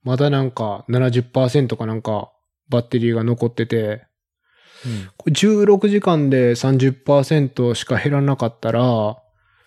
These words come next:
Speaker 1: この時計があれば、充電せずに、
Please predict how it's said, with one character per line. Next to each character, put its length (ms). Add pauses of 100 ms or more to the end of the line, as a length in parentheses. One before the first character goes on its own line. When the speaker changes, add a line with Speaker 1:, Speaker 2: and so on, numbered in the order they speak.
(260)
Speaker 1:
こ 120
の 140
時 200
計 300
が 500
あ 100
れ 100
ば、 160
充 220
電 240
せ 560
ず 140
に、 420